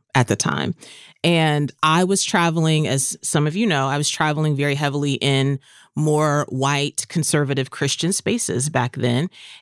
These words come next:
And I was kinda tired of being sort of pigeonholed into this, like, one poem at a time model. And so I had asked my then friend, Matt, to partner with me and as a D J and musician, we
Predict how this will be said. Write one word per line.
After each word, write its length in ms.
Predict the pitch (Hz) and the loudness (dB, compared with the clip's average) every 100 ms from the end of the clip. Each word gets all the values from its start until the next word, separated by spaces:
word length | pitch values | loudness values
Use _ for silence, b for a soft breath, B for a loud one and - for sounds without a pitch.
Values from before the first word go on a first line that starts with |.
| - | -2
And 360 | 170 175 170 160 | 2 4 2 2
I 80 | 147 | 0
was 120 | 147 | 0
kinda 220 | - 254 | 0 0
tired 400 | 247 202 170 175 | 0 0 2 2
of 140 | 170 156 | 0 0
being 440 | 160 160 156 147 | 0 2 0 -2
sort 200 | 143 156 | -2 -2
of 140 | 147 - | -2 -2
pigeonholed 760 | 156 147 147 143 135 131 131 | -2 -2 -2 0 0 0 0
into 240 | 131 131 | -2 -2
this, 340 | 135 131 127 - | -2 -2 -2 -2
like, 200 | 113 123 | -2 -2
one 260 | 127 139 | 0 0
poem 300 | 139 - 131 | 0 0 0
at 100 | 123 | 0
a 60 | 123 | -4
time 320 | - 131 127 | -2 -2 0
model. 420 | 127 123 123 120 | 0 0 -2 -4
And 100 | 113 | -4
so 180 | 135 123 | -2 -2
I 80 | 123 | -2
had 140 | 127 - | -4 -2
asked 360 | 143 135 135 156 | -2 0 -2 -2
my 180 | 131 | 0
then 260 | 135 131 131 | 0 -2 -2
friend, 580 | 135 - 160 127 143 175 | -2 -2 0 0 0 -2
Matt, 380 | - 127 123 156 B B B - | -2 0 0 -2 B B B -6
to 100 | 165 | -4
partner 380 | - 160 131 143 | 0 0 0 0
with 180 | 139 - | 0 0
me 380 | 135 127 139 - | -2 0 -2 -2
and 480 | 143 131 127 127 - | -2 0 0 -2 -2
as 300 | 127 127 127 | -2 0 0
a 100 | 135 | -2
D 240 | 123 135 135 | 0 0 0
J 380 | 127 120 131 B B B B | 0 0 -2 B B B B
and 460 | - 143 135 131 131 | -2 0 0 -2 -4
musician, 760 | 135 147 127 127 - 123 123 135 - | -2 0 0 -2 -2 0 0 -2 -6
we 500 | 131 131 139 135 139 | -4 0 2 2 0